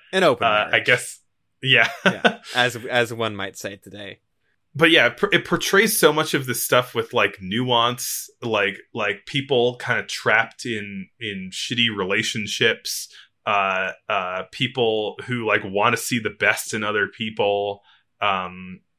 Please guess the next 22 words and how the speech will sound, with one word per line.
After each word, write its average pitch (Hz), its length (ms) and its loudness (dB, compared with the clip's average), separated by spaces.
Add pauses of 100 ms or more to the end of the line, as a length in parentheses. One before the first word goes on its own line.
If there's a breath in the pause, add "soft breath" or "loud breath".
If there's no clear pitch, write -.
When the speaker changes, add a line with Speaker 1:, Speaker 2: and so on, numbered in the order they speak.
(120)
Speaker 2:
and, 98 400 -4 (120)
and 98 360 -10 (300)
get 117 200 0 (120)
let 113 300 -2
down. 104 580 0 (140)
Speaker 1:
Yeah. 98 260 -8 (640)
Speaker 2:
And 127 180 2
then, 113 300 -2
yeah, 110 240 0
just, 120 260 -6
like, 131 200 2
kind 123 200 2
of, - 380 -6 (760)
like, 120 260 2
watching 117 720 0
a 110 80 -4
dynamic 101 840 -2
get, 107 220 0
like, 98 200 -4
more 98 360 0
and 98 100 -6
more 95 380 -2